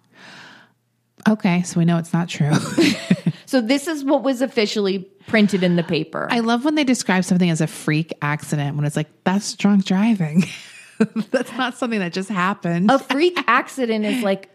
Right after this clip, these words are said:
Speaker 2: a branch suddenly falls and impales you.
Speaker 1: Yeah.
Speaker 2: That's a freak accident.
Speaker 1: This is,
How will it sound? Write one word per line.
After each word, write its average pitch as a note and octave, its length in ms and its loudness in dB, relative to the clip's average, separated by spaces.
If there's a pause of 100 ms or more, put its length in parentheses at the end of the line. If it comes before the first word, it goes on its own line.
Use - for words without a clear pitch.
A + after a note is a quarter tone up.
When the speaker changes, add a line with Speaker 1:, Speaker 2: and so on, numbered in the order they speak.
Speaker 2:
a G3 100 -2
branch G3 580 -6
suddenly F3+ 400 -2
falls E3 720 -2
and F3+ 160 -2
impales E3+ 380 -2
you. G#4+ 80 4
Speaker 1:
Yeah. F3 640 0 (340)
Speaker 2:
That's C4 220 2
a E4 80 0
freak C#4 300 -4
accident. G3 440 -2
Speaker 1:
This B3+ 180 0
is, G#3+ 380 0